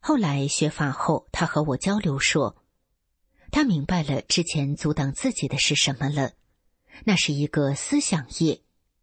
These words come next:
我想是师父看到他发出修炼的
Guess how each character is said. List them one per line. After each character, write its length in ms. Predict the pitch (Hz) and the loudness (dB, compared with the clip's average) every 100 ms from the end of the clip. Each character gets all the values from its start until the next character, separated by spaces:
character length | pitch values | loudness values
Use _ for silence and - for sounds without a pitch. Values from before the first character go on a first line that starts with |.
| _ _ _ _ _ _ _ _ _ - | _ _ _ _ _ _ _ _ _ 0
我 120 | 233 | 0
想 300 | - 160 135 | 0 0 0
是 180 | - 147 | 2 2
师 180 | - | 2
父 220 | 147 - 147 | 0 -2 -2
看 220 | - 151 | 0 0
到 160 | 143 | 0
他 280 | - - 143 | -2 -2 -2
发 220 | 143 165 | 0 -2
出 260 | 156 - 160 | 0 0 0
修 200 | - 262 | 2 0
炼 240 | 285 269 | 2 2
的 120 | - | 0